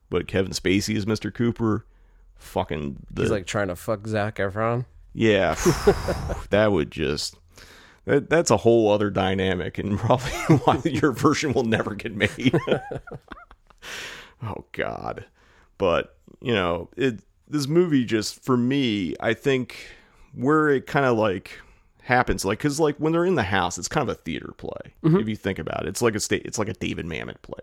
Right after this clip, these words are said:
Speaker 1: or something like that.
Speaker 2: Yeah.
Speaker 1: So
Speaker 2: You're try-, you're really trying to sell me on this. I love it.
Speaker 1: <laughs> Yeah, 'cause I'm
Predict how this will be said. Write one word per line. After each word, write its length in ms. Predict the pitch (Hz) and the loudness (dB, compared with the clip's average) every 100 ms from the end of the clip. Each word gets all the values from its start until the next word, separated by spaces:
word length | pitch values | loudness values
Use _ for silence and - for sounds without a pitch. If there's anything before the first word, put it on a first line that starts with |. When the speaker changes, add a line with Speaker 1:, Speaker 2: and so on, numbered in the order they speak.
| - | -14
Speaker 1:
or 60 | |
something 280 | - - - - | -12 -12 -10 -10
like 180 | - - | -10 -8
that. 200 | - - | -8 -4
Speaker 2:
Yeah. 180 | 120 143 - - | -6 -6 -12 -2
Speaker 1:
So 340 | - 104 101 - 131 | 2 2 0 -10 -12
Speaker 2:
You're 80 | |
try-, 220 | 107 120 120 | -2 0 0
you're 160 | 131 | 0
really 180 | 120 123 | 0 0
trying 140 | 127 | 0
to 40 | 120 | 2
sell 160 | 151 143 | 2 2
me 80 | 131 | 4
on 100 | 120 | 2
this. 140 | 113 | 0
I 80 | 117 | 0
love 220 | 117 135 | 0 0
it. 180 | 123 - _ _ _ | 0 -4 _ _ _
Speaker 1:
<laughs> 60 | 127 - - - - | -12 -12 -8 -6 0
Yeah, 160 | 98 | 6
'cause 200 | 202 123 | 6 8
I'm 440 | 113 110 - 117 | 6 6 2 2